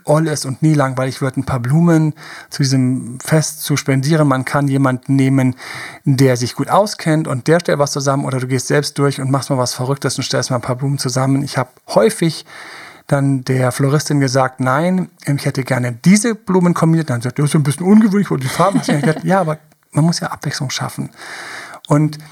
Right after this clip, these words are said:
natürlich ist es immer schön, wenn man eine kleine Aufmerksamkeit hat. Kleine Aufmerksamkeiten dürfen alles sein, was man leicht sich leisten kann. Und das tut einfach gut, diesem Jubiläum, weil das Jubiläum wird dadurch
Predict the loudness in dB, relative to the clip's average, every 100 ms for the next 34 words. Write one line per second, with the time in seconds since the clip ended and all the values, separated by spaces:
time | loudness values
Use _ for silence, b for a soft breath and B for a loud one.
0 | B B -2 -2 0 2 2 2 0 -2
1 | -4 -2 0 2 2 2 2 2 2 2
2 | 0 0 0 0 -2 0 -2 -2 -4 -4
3 | -4 -4 -8 -6 -2 0 2 0 0 -2
4 | -2 -2 -2 0 0 0 2 2 2 B
5 | B B B B 2 2 2 -2 0 0
6 | 0 0 0 0 -2 -4 -2 -2 0 0
7 | 0 2 2 0 -2 -10 -18 -20 -8 -6
8 | -2 0 0 -2 -4 -6 -4 -4 -6 B
9 | B B B B 0 2 0 -2 -4 -4
10 | -2 -4 -2 -2 0 -2 0 0 0 2
11 | 2 2 0 0 -4 -2 0 0 0 -2
12 | -2 -4 -8